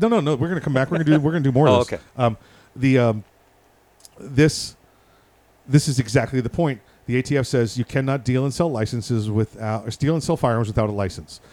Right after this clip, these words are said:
Speaker 1: And when you have the license, you have to pay your taxes, you have to get, uh, your background checks and everything else done. They'll tell you they were not dealing and selling. They were selling off portions of their collection to
Speaker 2: So
Speaker 1: get, and getting money to, to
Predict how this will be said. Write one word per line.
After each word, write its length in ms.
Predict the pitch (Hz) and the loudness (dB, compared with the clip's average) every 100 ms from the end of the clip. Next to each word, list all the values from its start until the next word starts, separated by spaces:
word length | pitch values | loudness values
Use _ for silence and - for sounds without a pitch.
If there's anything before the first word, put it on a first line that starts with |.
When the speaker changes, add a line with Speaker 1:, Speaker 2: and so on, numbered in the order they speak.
| - - | -20 -10
Speaker 1:
And 140 | 113 | -4
when 80 | 107 | -2
you 80 | 104 | 0
have 100 | 98 | -2
the 60 | 104 | -2
license, 400 | 131 127 131 117 | -2 0 -2 0
you 60 | |
have 60 | 104 | -2
to 60 | - | -4
pay 120 | 104 | -4
your 80 | 110 | -2
taxes, 460 | 113 101 113 95 | -4 -4 -6 -4
you 80 | 101 | -4
have 120 | 95 - | -4 -8
to 60 | |
get, 280 | 87 98 - | -8 -8 -4
uh, 180 | 101 92 - - - | -4 -4 -8 -20 -4
your 80 | 131 | 0
background 380 | 123 107 113 107 | 2 0 -4 -4
checks 200 | 110 - | -6 -6
and 80 | 104 | -8
everything 240 | 98 98 | -6 -6
else 140 | 98 - | -6 -6
done. 220 | 90 73 - _ _ _ _ _ _ _ - | -8 -8 -18 _ _ _ _ _ _ _ 2
They'll 220 | 120 165 | 6 6
tell 200 | - 120 | 4 0
you 220 | 95 101 - - - _ - | 0 -4 -8 -18 -20 _ -10
they 180 | 131 143 | 0 4
were 140 | 143 | 4
not 180 | 127 120 | 2 -2
dealing 320 | 117 117 113 | -2 -2 -4
and 100 | 107 | -6
selling. 440 | - 143 123 80 - _ _ _ - | -6 -6 -6 -10 -16 _ _ _ -12
They 220 | 110 127 | -2 0
were 360 | 151 113 107 110 _ _ - | 2 2 0 -4 _ _ -12
selling 380 | - 147 147 | -4 -2 0
off 180 | 123 120 | -2 -4
portions 400 | - 127 123 107 | -2 -4 -4 -4
of 80 | 110 | -2
their 120 | 107 | -2
collection 560 | 113 127 165 - 92 104 _ _ _ - | -2 -4 -4 -6 -10 -12 _ _ _ -8
to 80 | |
Speaker 2:
So 40 | 123 | -2
Speaker 1:
get, 160 | 127 - - - 123 | -2 -4 -20 -12 -10
and 100 | 113 | -4
getting 260 | 135 170 | -2 0
money 260 | 120 110 147 - | 0 -2 -6 -6
to, 100 | 123 - | -8 -4
to 160 | - | -4